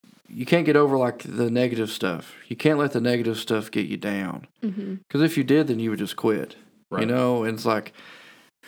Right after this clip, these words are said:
Speaker 1: I've heard Judge Chaney say, "If you're not making somebody mad, you're not doing your job." And
Speaker 3: That's right.
Speaker 1: I agree with that. Like, you can't please everybody, but you just want people to see that, like,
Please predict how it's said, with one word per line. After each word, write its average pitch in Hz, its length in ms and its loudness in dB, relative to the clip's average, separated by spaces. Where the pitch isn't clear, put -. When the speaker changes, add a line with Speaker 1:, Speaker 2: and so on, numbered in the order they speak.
Speaker 1:
I've 110 200 -2
heard 110 160 2
Judge 110 240 0
Chaney 110 260 -2
say, 104 200 -4
"If 101 100 -8
you're 110 80 -2
not 107 140 0
making 110 240 -2
somebody 107 320 0
mad, 101 280 -4
you're 104 80 -4
not 101 180 -6
doing 98 200 -4
your 92 100 -6
job." 104 520 -2
And 90 460 -8
Speaker 3:
That's - 220 -16
right. - 200 -8
Speaker 1:
I 127 140 0
agree 127 260 2
with 127 180 -4
that. 85 340 -6
Like, 92 320 -10
you - 60 -14
can't 170 260 2
please 139 260 4
everybody, 123 760 0
but 123 360 0
you 131 120 0
just 165 240 2
want 139 140 2
people 127 260 0
to 107 80 -2
see 120 260 0
that, 107 120 0
like, 101 320 -2